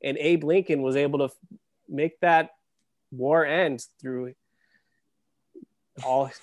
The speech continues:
all his Abe Lincolnness. Obviously, there's more to it, which is a long history lecture, but the guy didn't sleep. I need s-, he, I need someone that can stay up at night, coming up with strategic plans. This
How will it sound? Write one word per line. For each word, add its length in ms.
all 180
his 160
Abe 240
Lincolnness. 840
Obviously, 360
there's 200
more 220
to 100
it, 200
which 200
is 80
a 60
long 420
history 400
lecture, 520
but 400
the 100
guy 260
didn't 220
sleep. 500
I 80
need 120
s-, 280
he, 340
I 140
need 180
someone 300
that 160
can 100
stay 220
up 140
at 120
night, 480
coming 360
up 180
with 120
strategic 600
plans. 500
This 180